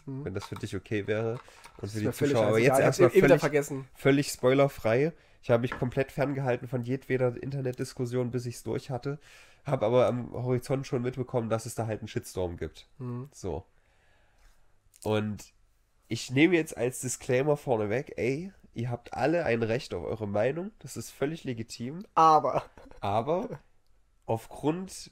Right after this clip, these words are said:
Speaker 2: des, also es ist auch für mich einfach unterhaltsamer, wenn ich jetzt hier richtig schön abrante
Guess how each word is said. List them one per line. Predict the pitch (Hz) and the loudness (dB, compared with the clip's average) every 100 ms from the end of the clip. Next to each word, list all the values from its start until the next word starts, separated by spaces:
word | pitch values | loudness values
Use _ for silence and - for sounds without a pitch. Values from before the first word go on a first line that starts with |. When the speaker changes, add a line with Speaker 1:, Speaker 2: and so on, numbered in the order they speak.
| - _ | -20 _
Speaker 2:
des, | 123 117 - - _ | -6 -6 -10 -14 _
also | 123 135 | -6 -6
es | 139 | -6
ist | 196 | -2
auch | 165 151 | -2 0
für | 147 | -4
mich | 151 143 | -4 -4
einfach | 113 120 | -4 -4
unterhaltsamer, | 110 104 120 120 - 104 95 | -4 -4 -2 -2 -2 -2 -2
wenn | 101 | -6
ich | - | -6
jetzt | 110 - | -10 -4
hier | 110 - - | -4 -4 -8
richtig | 120 110 | -8 -10
schön | - 113 | -8 -8
abrante | - 117 - 101 92 92 107 | -6 -8 -4 -2 -2 -4 -8